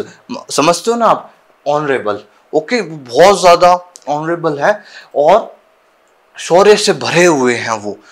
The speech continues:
ओके, स्ट्रॉन्ग है एकदम। सर्टेनिटी यानी मीनिंग होता है निश्चितता, लेकिन यहाँ पे सर्टेनिटी का म-,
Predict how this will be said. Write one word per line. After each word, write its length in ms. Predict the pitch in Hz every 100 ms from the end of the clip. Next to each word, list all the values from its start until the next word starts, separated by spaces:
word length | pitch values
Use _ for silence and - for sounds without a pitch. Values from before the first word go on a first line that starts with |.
| _ -
ओके, 260 | - 208 208 _ -
स्ट्रॉन्ग 500 | 135 - 147 165 160
है 180 | 117 110
एकदम। 320 | 110 104 104 - _ _ _ -
सर्टेनिटी 760 | - 160 160 220 226 190 185 175
यानी 320 | 156 165 135 - _ _ -
मीनिंग 360 | 135 135 160 143
होता 200 | 120 170
है 60 |
निश्चितता, 720 | 143 127 - 175 160 160 165 156 - _
लेकिन 300 | 139 156 185
यहाँ 260 | 151 120 156
पे 140 | 180
सर्टेनिटी 640 | 165 147 135 139 135 131 127
का 140 | 131
म-, 200 | 120 107